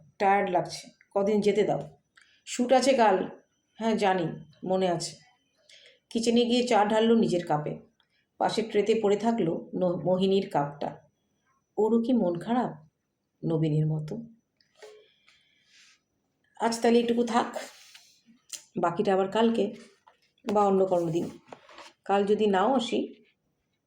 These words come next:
আবার কিছুদিন পর আসছি। ততদিনে আপনারা দেখি আমার এই গল্প পড়া কেমন পছন্দ করছেন। আগে থেকেই বলছি কিন্তু গলার অবস্থা খুব খারাপ,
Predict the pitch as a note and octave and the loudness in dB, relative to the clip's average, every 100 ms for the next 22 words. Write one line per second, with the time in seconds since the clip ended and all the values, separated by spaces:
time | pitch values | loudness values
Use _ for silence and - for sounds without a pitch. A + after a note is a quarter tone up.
0 | - B3 A#3 - E3 D3+ D3+ C3+ B2 D3+ | -4 -2 -2 -4 -4 -2 -2 -2 -6 -10
1 | - - - _ _ _ _ - - - | -14 -18 -20 _ _ _ _ -20 -12 -6
2 | F#3 G3 G3+ F#3+ - G3 F#3 F#3+ - D#4 | -2 0 0 0 0 -2 0 0 0 -4
3 | - _ _ _ _ _ _ _ _ _ | -6 _ _ _ _ _ _ _ _ _
4 | _ - E3+ E3+ E3 D#3 D#3+ - F#3 F3 | _ -6 -2 0 0 -2 -8 -14 -6 -2
5 | F3 G3+ G3+ G3 G3 F#3+ F#3 F3+ G3+ G3 | 0 -2 -2 -2 -2 -4 -4 -6 -4 -4
6 | G3 G3 - F#3 F#3+ _ _ _ _ _ | -2 -6 -6 -12 -14 _ _ _ _ _
7 | _ _ _ _ _ E3 E3+ F#3 G3 A3 | _ _ _ _ _ -6 -6 -4 -2 0
8 | F#3+ F#3+ F#3 G#3+ G3+ F#3+ G#3+ - - _ | 2 2 0 -2 0 0 0 -2 -10 _
9 | _ _ _ F#3+ F#3+ F#3+ F#3 F3+ F3+ F#3 | _ _ _ -2 2 4 4 2 0 -4
10 | F3 A#3 A#3 A3+ G#3 A#3+ B3+ | 0 0 0 0 2 0 -2